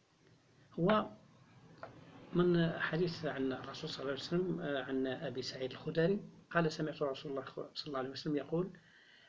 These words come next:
من رأى منك-، منكم منكرا فليغيره بيده، فمن ل-، فإن لم يستطع فبلسانه، فإن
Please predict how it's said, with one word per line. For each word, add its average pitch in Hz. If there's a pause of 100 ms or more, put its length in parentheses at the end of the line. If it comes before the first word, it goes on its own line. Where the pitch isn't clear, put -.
(180)
من 160
رأى 151
منك-، 151
منكم 156
منكرا 147
فليغيره 143
بيده، 139 (200)
فمن 139 (380)
ل-، 160
فإن -
لم 143
يستطع 170
فبلسانه، 143 (440)
فإن 151